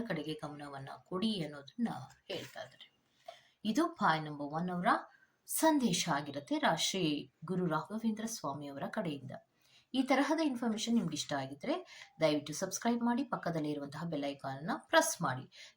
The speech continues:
ನಾನು ನಿಮ್ಮನ್ನ ಮತ್ತೊಂದು ರೀಡಿಂಗ್‌ಗಳಲ್ಲಿ ಸಿಗ್ತೀನಿ ಅಂತ ಹೇಳ್ತಾ, ಅಲ್ಲಿವರೆಗೂ ಟೇಕ್ ಕೇರ್, ಬೈ ಬೈ, go to the next file number two. ಓಕೆ,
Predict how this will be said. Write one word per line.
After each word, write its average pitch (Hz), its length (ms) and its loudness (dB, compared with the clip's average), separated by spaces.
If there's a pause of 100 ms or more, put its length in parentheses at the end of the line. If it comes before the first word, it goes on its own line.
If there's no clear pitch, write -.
ನಾನು 262 320 8
ನಿಮ್ಮನ್ನ 285 300 0
ಮತ್ತೊಂದು 196 420 0
ರೀಡಿಂಗ್‌ಗಳಲ್ಲಿ 147 540 -4
ಸಿಗ್ತೀನಿ 143 440 -8
ಅಂತ 139 140 -12
ಹೇಳ್ತಾ, 208 520 -2
ಅಲ್ಲಿವರೆಗೂ 151 440 -4
ಟೇಕ್ 214 340 -6
ಕೇರ್, 330 260 -2 (400)
ಬೈ 147 100 0
ಬೈ, 180 520 2
go 185 160 -2
to 196 200 -4
the 147 160 -4
next 190 440 -6 (760)
file 269 400 8
number 143 640 -4 (240)
two. 151 120 -8 (1700)
ಓಕೆ, 147 400 -6